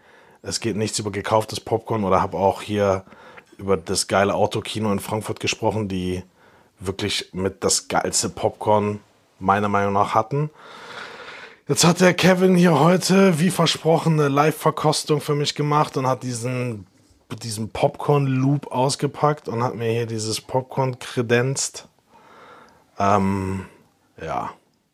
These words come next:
Das ist schon, ist schon gut.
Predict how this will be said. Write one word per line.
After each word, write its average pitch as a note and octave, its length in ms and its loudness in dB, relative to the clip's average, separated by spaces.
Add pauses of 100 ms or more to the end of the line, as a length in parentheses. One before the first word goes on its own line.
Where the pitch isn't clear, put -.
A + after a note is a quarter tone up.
(260)
Das - 320 2
ist - 300 -8
schon, G3 400 2 (320)
ist - 280 6
schon F#3+ 280 4
gut. E3+ 380 6